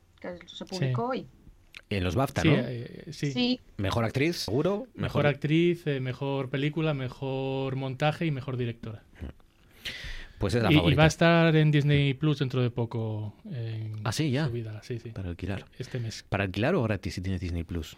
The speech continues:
Speaker 3: Tendrás que pagar
Speaker 2: Eh, yo
Speaker 3: por
Speaker 2: creo
Speaker 3: taquilla.
Speaker 2: que es, eh, gratis si tienes ya Disney Plus, porque ya se ha estrenado en cines.
Speaker 3: Ah, pues mira, podremos verla en versión original.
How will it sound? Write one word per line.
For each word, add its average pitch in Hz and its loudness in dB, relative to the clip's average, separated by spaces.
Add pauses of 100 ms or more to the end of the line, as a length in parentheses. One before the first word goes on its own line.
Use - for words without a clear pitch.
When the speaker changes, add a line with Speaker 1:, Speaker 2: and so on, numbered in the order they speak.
(140)
Speaker 3:
Tendrás 82 -4
que 101 -4
pagar 92 -2
Speaker 2:
Eh, 131 0
yo 123 2
Speaker 3:
por - -2
Speaker 2:
creo 135 4
Speaker 3:
taquilla. 92 2
Speaker 2:
que 143 4
es, - -2
eh, 160 4
gratis 143 0
si 151 0
tienes 135 -2
ya 131 2
Disney 117 0
Plus, 165 -2
porque 113 -4
ya 113 -2
se 123 -4
ha 117 -2
estrenado 117 -4
en 110 -6
cines. 147 -8
Speaker 3:
Ah, 87 -8
pues 82 -4
mira, 92 -2
podremos 82 -4
verla 90 -2
en 85 -6
versión 87 -8
original. 85 -8